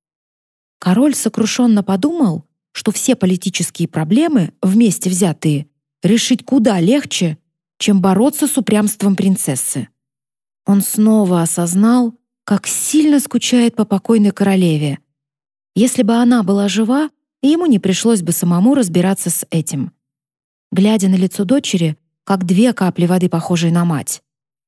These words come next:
он отчаянно тосковал по давно ушедшей супруге.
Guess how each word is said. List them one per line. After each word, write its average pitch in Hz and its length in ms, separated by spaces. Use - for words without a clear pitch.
он 196 140
отчаянно 277 760
тосковал 226 600
по 220 160
давно 220 460
ушедшей 240 500
супруге. 156 680